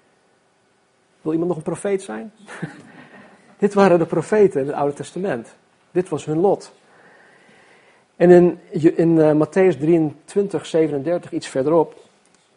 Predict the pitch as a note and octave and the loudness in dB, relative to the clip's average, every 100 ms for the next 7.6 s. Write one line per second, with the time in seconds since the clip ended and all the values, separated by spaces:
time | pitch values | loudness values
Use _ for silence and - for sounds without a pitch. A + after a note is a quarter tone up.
0 | _ _ _ - - D#3+ D#3 D#3+ C3 - | _ _ _ -10 -10 0 2 2 -2 0
1 | G3 - - _ _ _ _ - - _ | 0 0 -10 _ _ _ _ -20 -20 _
2 | _ _ - - G3+ D#3+ E3+ A3+ A3 G#3+ | _ _ -20 -12 -2 2 4 4 4 4
3 | G3 F3+ F3+ F#3 C#3 A2+ - - _ _ | 6 4 2 0 -2 -4 -10 -20 _ _
4 | _ _ _ _ _ _ A#3+ B3 F#3 G3+ | _ _ _ _ _ _ 0 0 0 -2
5 | F#3+ D#3+ E3+ D3 - G3 G3 G3 D3+ A#2+ | 0 -2 -4 -6 -4 0 0 -2 -8 0
6 | D#3 D#3 D#3+ - - _ D3+ C#3 - - | 2 2 0 -6 -20 _ -10 -8 -10 -4
7 | D3+ D3+ A#2 G#2 - | -2 -2 -6 -10 -20